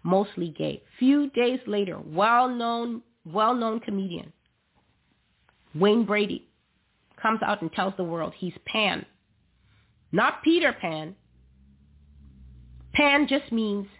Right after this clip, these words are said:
open to sleep with everyone, but the realization that God put on my heart when that thing was once again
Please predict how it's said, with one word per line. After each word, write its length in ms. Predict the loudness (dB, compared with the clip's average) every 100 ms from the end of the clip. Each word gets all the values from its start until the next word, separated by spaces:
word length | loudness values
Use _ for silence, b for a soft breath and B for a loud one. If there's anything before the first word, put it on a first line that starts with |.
| _ _ _ _ _ _ _ _ _ _ _ _ _ _ _ 4
open 440 | 4 4 2 2 2
to 80 | -4 -2
sleep 280 | -2 -2 -6
with 180 | -6 -6 -6 0
everyone, 480 | 0 2 0 -2 -4
but 180 | -8 -8
the 80 | -8 -2
realization 720 | -2 0 -2 -2 -2 -2 -2
that 160 | -2
God 220 | 0 0 0
put 240 | -2 -4 0
on 180 | 2 4
my 180 | 4 2
heart 400 | 2 0 -2 -4 -16 -2
when 160 | 0 2
that 260 | 0 2
thing 220 | 2 4
was 120 | 2 2
once 240 | 4 4 2
again 300 | 2 2